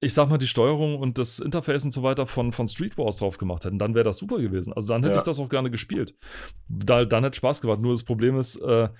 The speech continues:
Speaker 1: die beiden Spiele, wenn du sie tatsächlich mal A-B-Vergleich machst, die, ähm, unterscheiden sich nicht wirklich groß. Also selbst die, äh, Gebäude, die du hast, sind dieselben und,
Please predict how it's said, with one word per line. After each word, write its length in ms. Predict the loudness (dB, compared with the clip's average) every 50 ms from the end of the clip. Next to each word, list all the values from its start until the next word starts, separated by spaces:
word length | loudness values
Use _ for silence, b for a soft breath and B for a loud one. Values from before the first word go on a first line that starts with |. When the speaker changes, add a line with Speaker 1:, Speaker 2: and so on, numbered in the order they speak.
| B B B B -2
Speaker 1:
die 80 | 2
beiden 260 | 6 6 6 6 4
Spiele, 320 | 2 0 0 0 0 2 2
wenn 100 | 2 2
du 60 | 2
sie 140 | 0 -2 -2
tatsächlich 380 | -2 -2 -2 0 -2 -2 0 0
mal 180 | 2 2 2
A-B-Vergleich 680 | 2 2 2 2 2 -2 0 -2 -2 0 0 -2 0 0
machst, 260 | -2 -2 -2 -4 -4
die, 380 | -2 -2 0 0 0 0 -2 -2 B B B B B B B B B _ _ _ 2
ähm, 560 | 4 6 6 4 4 2 2 0 0 -2 -2
unterscheiden 600 | -2 0 2 2 2 2 2 2 2 2 2 2
sich 240 | 0 0 -2 0 -2
nicht 200 | -2 -2 0 -2
wirklich 360 | -2 -2 -2 -4 -6 -6 -4
groß. 260 | -4 -2 -2 -2 -4
Also 240 | -2 -2 0 0 0
selbst 360 | 4 4 4 4 2 -2 -2
die, 340 | -2 -2 0 0 0 0 0
äh, 340 | 0 0 0 0 0 2 0
Gebäude, 380 | -2 0 2 2 2 2 2
die 100 | 0 0
du 160 | 0 0 0
hast, 180 | 0 -2 -4 -4
sind 140 | -4 -2 -2
dieselben 500 | -2 0 0 0 0 0 0 -2 -2 -4
und, 540 | -4 -4 -4 -2 -2 -2 -2 -4 -6 -8